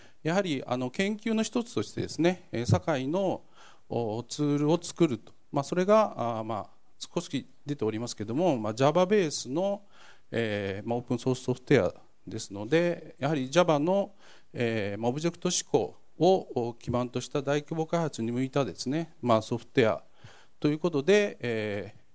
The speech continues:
まあ、開発してですね、そういったものを研究の方にも役立てたいというふうに思っているところでございます。まあ、その上で、えー、まあ、ひと-、もう一つの、お、まあ、いろんなアプローチがあるわけですけれども、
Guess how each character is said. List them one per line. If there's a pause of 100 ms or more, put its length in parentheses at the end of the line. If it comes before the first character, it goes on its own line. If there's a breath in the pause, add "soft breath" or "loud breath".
(140)
ま
あ、
開
発
し
て
で
す
ね、
そ
う
い
っ
た
も
の
を
研
究
の
方
に
も
役
立
て
た
い
と
い
う
ふ
う
に
思
っ
て
い
る
と
こ
ろ
で
ご
ざ
い
ま
す。 (420 soft breath)
ま
あ、
そ
の
上
で、
え
ー、
ま
あ、
ひ
と-、
も
う
一
つ
の、 (120)
お、 (460)
ま
あ、
い
ろ
ん
な
ア
プ
ロ
ー
チ
が
あ
る
わ
け
で
す
け
れ
ど
も、